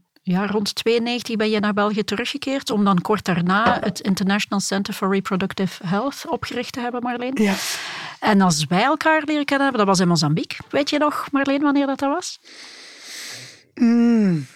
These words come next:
Speaker 2: ik denk zo begin van het jaar tweeduizend.
Speaker 1: Ja, rond tweeduizend en vier,
Speaker 2: Vier,
Speaker 1: denk
Speaker 2: ja.
Speaker 1: ik.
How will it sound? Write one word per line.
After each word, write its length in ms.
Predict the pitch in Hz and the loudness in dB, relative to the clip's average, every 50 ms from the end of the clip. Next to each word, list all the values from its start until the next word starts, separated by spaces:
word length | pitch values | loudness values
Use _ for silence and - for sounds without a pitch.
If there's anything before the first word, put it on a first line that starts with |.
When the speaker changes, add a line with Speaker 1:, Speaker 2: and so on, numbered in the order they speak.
| - _ - | -20 _ -4
Speaker 2:
ik 240 | 320 240 226 208 180 | 0 2 2 4 4
denk 260 | 196 220 226 226 202 | 4 4 2 2 0
zo 400 | - - 247 226 220 220 220 240 - _ _ _ _ _ _ _ | 0 0 2 4 4 4 2 0 -4 _ _ _ _ _ _ _
begin 320 | - - - 226 226 233 226 | -10 -4 0 2 2 4 4
van 100 | 233 220 | 4 4
het 100 | 220 214 | 4 4
jaar 120 | 220 214 | 2 2
tweeduizend. 580 | - - - 370 233 190 202 208 240 254 - - | 0 -4 -6 -2 0 2 2 2 0 -2 -4 -2
Speaker 1:
Ja, 200 | - 185 180 - - - | 0 0 0 0 0 -2
rond 300 | 190 185 185 190 190 - | 0 2 2 2 2 0
tweeduizend 520 | - - 190 185 190 180 180 - - - | 0 -2 0 0 2 0 0 -2 0 0
en 180 | 185 170 165 147 | 2 2 2 2
vier, 160 | 135 175 170 160 175 196 | 2 2 2 4 4 4
Speaker 2:
Vier, 60 | 185 | 4
Speaker 1:
denk 240 | 170 156 165 170 - | 2 2 0 -2 0
Speaker 2:
ja. 140 | 233 208 | 0 0
Speaker 1:
ik. 120 | 185 185 | 0 -2